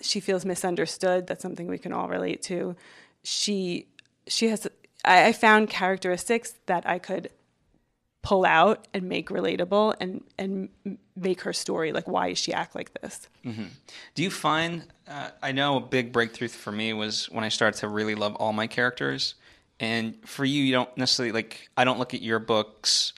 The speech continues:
Speaker 2: as having a true antagonist necessarily, whereas mine did, but I had
Speaker 1: Mm-hmm.
Speaker 2: to love my antagonist. So do
Speaker 1: Mm-hmm.
Speaker 2: you,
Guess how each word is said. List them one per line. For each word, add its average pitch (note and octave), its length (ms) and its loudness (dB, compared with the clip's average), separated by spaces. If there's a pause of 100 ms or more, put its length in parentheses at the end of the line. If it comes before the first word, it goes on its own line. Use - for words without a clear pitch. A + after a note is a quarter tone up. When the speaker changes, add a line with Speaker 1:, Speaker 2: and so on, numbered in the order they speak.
(120)
Speaker 2:
as - 480 0
having G#2+ 560 0 (180)
a A#2+ 60 -2
true A#2+ 320 0
antagonist A2+ 720 -4
necessarily, E3 580 -2
whereas A#2+ 240 0
mine G#2+ 400 -2 (440)
did, C3 360 0 (320)
but G3+ 120 0
I B2 60 8
had B2+ 80 6
Speaker 1:
Mm-hmm. D#3 100 0
Speaker 2:
to A#2 60 -4
love A#2 220 2
my A2+ 160 -2
antagonist. G#2+ 880 -4 (180)
So A#3 140 -2
do G#3 100 -2
Speaker 1:
Mm-hmm. G3+ 100 4
Speaker 2:
you, G3+ 360 0